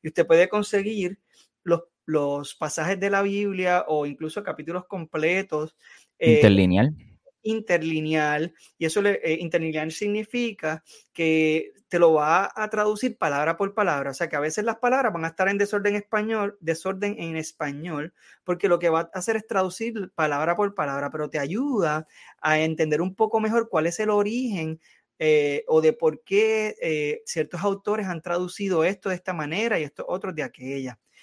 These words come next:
Speaker 1: Esto, un buen ejemplo de esto, porque al hablar del amor, est-, han estado hablando del amor ágape, el amor de Dios.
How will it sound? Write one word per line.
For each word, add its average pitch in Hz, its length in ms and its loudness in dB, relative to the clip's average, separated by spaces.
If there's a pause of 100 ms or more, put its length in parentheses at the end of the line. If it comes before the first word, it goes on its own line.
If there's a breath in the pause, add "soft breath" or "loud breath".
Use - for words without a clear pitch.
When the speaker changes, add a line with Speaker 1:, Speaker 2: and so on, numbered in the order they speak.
(280 soft breath)
Speaker 1:
Esto, 285 320 -4
un 175 140 -2
buen 185 160 2
ejemplo 226 420 0
de 277 80 4
esto, 277 200 -4
porque 156 340 -4 (140)
al 139 160 0
hablar 135 300 0
del 180 140 2
amor, 240 240 2
est-, - 180 -8
han 151 120 -8
estado 196 280 -2
hablando 226 260 -2
del 226 200 -2
amor 156 460 -4
ágape, 254 600 -2 (280)
el 165 120 2
amor 165 440 0
de 175 400 -6 (120)
Dios. 143 720 -12